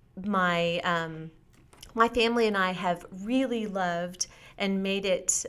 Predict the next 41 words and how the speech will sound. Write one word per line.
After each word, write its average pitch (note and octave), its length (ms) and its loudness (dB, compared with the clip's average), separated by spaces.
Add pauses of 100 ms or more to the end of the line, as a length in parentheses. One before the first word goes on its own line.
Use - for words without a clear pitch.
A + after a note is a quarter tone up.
uh, F3+ 240 -6
something D#4 380 -2
that G3+ 100 2
was F#3+ 140 -2
important F#3 440 -4
to - 160 -6
us E3+ 300 -2
to - 220 -4
be G3 160 -4
able F#3 160 -2
to F#3 360 -2 (380)
contribute A#3 640 2
in G3+ 160 0
different G3+ 340 -4
ways F3 640 0 (340)
to G3 460 -2
some A#3+ 220 0
of G#3+ 60 0
the G3+ 80 -2
different F#3 260 -2
programs D3+ 640 -2
that F3 140 0
are E3+ 120 -2
offered E3+ 400 -4
through F3 140 -8
Healing E3 300 -8
Hands C#3+ 240 -8
International. - 500 -10
So E3+ 280 0 (420)
we, A3 540 0 (180)
we A#3 160 2
like G#3+ 320 2
to - 100 0
do G3 220 -2
something F3+ 640 -4
as F#3 180 -2
a F#3+ 80 -2
family E3+ 680 -4
every F3+ 280 -6
year, D#3+ 520 -6 (340)
um, E3 420 -4